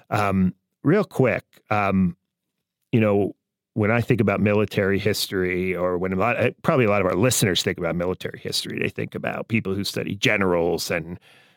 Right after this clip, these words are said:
weapons and, you know, these kinds of things, wars and mo-, troop movements and that kind of stuff. Um, but how does your work and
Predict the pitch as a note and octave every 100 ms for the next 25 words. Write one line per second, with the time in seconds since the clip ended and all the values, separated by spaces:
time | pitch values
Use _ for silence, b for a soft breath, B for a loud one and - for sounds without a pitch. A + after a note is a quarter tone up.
0 | b - A#2+ - G#2+ G2 F2+ - A#2+ G2
1 | G2 - A2 G#2+ G2+ B2 - C3 G#2+ G2+
2 | F#2 G#2 G2 F#2+ F#2+ A2+ A#2 G#2+ G2+ G2
3 | - G2 F2+ F2+ - - G#2+ A#2 C#3+ -
4 | F3 - A#2+ C#3 B2 B2+ A#2 A2 - A2+
5 | G#2 A2+ - A2 F#2 - F#2+ E2+ - B
6 | B B B - A#2+ A2 A2 G2 - b
7 | b b D#3+ C#3 G3+ D4+ E4 - D3+ D3
8 | D3 A2+ A#2 A#2+ A#2+ - - - b b
9 | b b - A2 G#2 G2+ G2+ G2